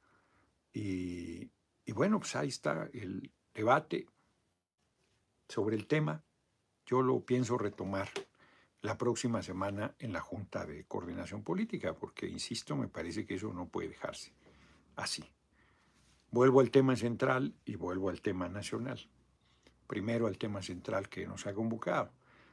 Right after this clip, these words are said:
Dicen, pues los efectos que pueda tener una guerra es terrible. Una guerra es terrible. Su impacto no queda en el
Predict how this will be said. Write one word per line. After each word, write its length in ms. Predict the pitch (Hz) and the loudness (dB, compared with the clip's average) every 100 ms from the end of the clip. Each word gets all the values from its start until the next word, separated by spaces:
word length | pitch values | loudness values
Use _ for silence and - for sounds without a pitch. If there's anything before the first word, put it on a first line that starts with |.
| _ | _
Dicen, 440 | - 160 175 170 160 - | 4 4 4 0 -4 -6
pues 180 | 160 139 | -2 2
los 200 | 165 180 | 4 4
efectos 400 | 226 226 202 - | 2 4 2 2
que 80 | |
pueda 260 | 156 175 170 | 0 2 2
tener 300 | - 156 185 | 2 2 4
una 180 | 202 180 | 4 4
guerra 240 | 190 190 | 4 4
es 100 | 185 | 2
terrible. 680 | - 127 147 113 - - - _ _ _ _ _ - - | 2 4 6 4 0 -8 -18 _ _ _ _ _ -20 -12
Una 100 | 107 | -8
guerra 280 | - 127 117 | 0 2 2
es 120 | - | 0
terrible. 540 | - 98 113 104 110 - _ _ _ - _ _ | -2 0 0 0 -4 -8 _ _ _ -20 _ _
Su 420 | - - 113 107 | -10 0 4 4
impacto 720 | 117 104 - 127 123 - 135 131 | 4 0 4 6 6 4 2 2
no 200 | 123 - | 0 0
queda 340 | 120 110 95 | 0 2 2
en 140 | 82 | -2
el 200 | 82 78 | -8 -10